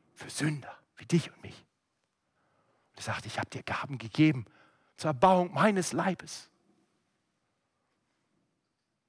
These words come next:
Und siehst du, und wenn du, wenn du dich da zurückziehst, wenn du, wenn du lau wirst, dann verpasst du wirklich was. Du verpasst diese Fülle Christi,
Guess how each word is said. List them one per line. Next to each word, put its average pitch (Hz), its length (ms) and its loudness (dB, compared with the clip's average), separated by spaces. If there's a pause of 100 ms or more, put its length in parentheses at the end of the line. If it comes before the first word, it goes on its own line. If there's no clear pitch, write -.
(800)
Und 117 60 -14
siehst 147 180 -6
du, 151 60 -2
und 127 80 -6
wenn 156 120 0
du, 156 200 0 (540)
wenn 139 80 -10
du 135 80 -8
dich 139 120 -8
da 151 160 2
zurückziehst, - 580 -2
wenn 135 100 -2
du, 135 80 -4 (120)
wenn 135 180 -10
du 139 80 -4
lau 147 340 0
wirst, 117 260 -8
dann 143 200 -4
verpasst - 600 -4
du 117 140 -6
wirklich 117 340 -12
was. - 320 -20 (920)
Du - 80 -14
verpasst - 720 0 (580)
diese 165 180 -2
Fülle 226 560 6
Christi, - 760 -2